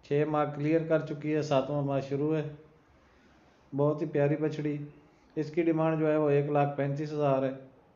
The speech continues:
दोस्तों, अगर कोई भी बछड़ी हमसे लेना चाहते हैं तो उसका screenshot भेजें, हमको WhatsApp करें, इंशाल्लाह उसकी पूरी detail video आपको भेज देंगे। ये भी चार माह की गब्बन है, first timer है।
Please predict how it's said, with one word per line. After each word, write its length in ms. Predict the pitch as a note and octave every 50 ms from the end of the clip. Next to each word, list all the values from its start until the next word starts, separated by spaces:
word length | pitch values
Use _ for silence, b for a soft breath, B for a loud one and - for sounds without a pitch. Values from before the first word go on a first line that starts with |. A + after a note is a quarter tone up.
| _ _ _ _ _ _ _ _ -
दोस्तों, 240 | E3+ E3 E3 F#3+ F#3
अगर 240 | F3 F#3 F3+ F3+ F3+
कोई 220 | - F3+ F3 F#3
भी 160 | F#3 F#3+ F3+ F3+ F3+ - - - - - - - - - - _ _ _ _ _ _ _ _ _ _ _ b b b b b b _ -
बछड़ी 260 | D#3 C#3+ D#3 D#3+ E3
हमसे 240 | D#3+ D#3 D#3 D3 D#3
लेना 260 | D3 C#3+ C#3+ D3 D#3
चाहते 320 | D3+ D#3+ D3+ D3 D3 - D#3+
हैं 100 | D#3+ D#3
तो 60 | D#3+
उसका 200 | D3+ D#3 - E3
screenshot 600 | C#3+ D3+ - - C#3 C#3+ D3 C#3+ D3 D#3 D3 D3
भेजें, 300 | C#3+ C#3 C3 C3 C3 D3+
हमको 240 | D3+ D3+ D3 D3+ D3+ C#3
WhatsApp 380 | C#3 C3+ C3+ - D#3+ D3+ D#3
करें, 240 | - D#3+ D3+ D#3 D#3 D#3+ - - - - _ _ _ _ _ _ _ _ _ _ _ _ _ _ _ -
इंशाल्लाह 520 | C#3+ C#3+ C#3+ D3 D3 D3+ D3+ D#3 D3+ D#3 D3
उसकी 260 | C3+ D3 C#3+ - D#3 C#3+
पूरी 280 | D3 D#3 D3+ D3+ D#3+ D3
detail 420 | C#3 C3+ C3 C3+ D3 D3+ D#3 D3+
video 280 | D3 C#3+ C#3+ C#3+ C#3+ C#3
आपको 240 | C#3 C#3 C#3+ C#3+ B2
भेज 220 | B2+ C3 C3 C3+ C3+
देंगे। 360 | C#3+ C#3+ C#3+ C#3 C3 C3 C3+ - - - - - _ _ _ _ _ _ _ _ _ _ _ _ _ _ _ _ _ _ _ _ _ _ _ _ _ b b b b b b b b b b b b b b b b b b b _ _ _ _ -
ये 140 | C#3+ D#3 E3+
भी 120 | F3+ F#3
चार 280 | F3+ F#3 E3+ D#3+ E3 D#3+
माह 180 | E3 E3 D#3+ D#3+
की 100 | D#3+ D#3
गब्बन 320 | D3 D3+ C#3+ D3 D#3+ D#3+
है, 80 | D#3+ D#3+
first 280 | D3+ - C3+ C3+ - -
timer 300 | D#3 D3+ D3+ D#3 D3+ D3
है। 80 | D3